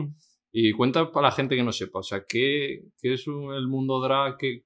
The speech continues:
Speaker 2: qué es una persona drag? Porque todavía
Speaker 1: Ujú.
Speaker 2: lo confunden, ¿no? Y alguna vez le, le puedo escuchar, le digo a no sé quién y me dice, "Ah, eso es trans, ¿no? No sé qué".
Speaker 1: Ujú.
Speaker 2: O sea, explica un poquito así,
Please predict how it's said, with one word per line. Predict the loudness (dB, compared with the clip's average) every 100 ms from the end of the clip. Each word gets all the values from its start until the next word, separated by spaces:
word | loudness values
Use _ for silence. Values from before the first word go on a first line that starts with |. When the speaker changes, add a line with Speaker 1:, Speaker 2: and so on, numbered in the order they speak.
| -4
Speaker 2:
qué |
es | -2
una | -2 -4
persona | -2 0 0
drag? | 0
Porque | -2 -4
todavía | 2 4
Speaker 1:
Ujú. | 4
Speaker 2:
lo | 2
confunden, | 0 -2 -4 -2
¿no? | -2
Y |
alguna | -2 -2 -2 -4
vez | -2
le, | -2 -4 -6 -6
le | -6
puedo | -6 -6 -6 -6 -8
escuchar, | -8 -8 -6 -4
le | -4
digo | -6 -4 -4
a |
no | -4
sé | -6 -10
quién | -8 -6
y | -4
me | -4
dice, | -6 -12 _ _ -2
"Ah, | 0 2
eso | 0 0
es | -2 -4
trans, | -2 0 0 -2 -2
¿no? | -2 0
No | 2
sé | 4
qué". | 4 4 2
Speaker 1:
Ujú. |
Speaker 2:
O | 0 -4
sea, | -8
explica | -8 -6 -2
un | -2
poquito | -2 -4 -2 -2
así, | -2 -4 -6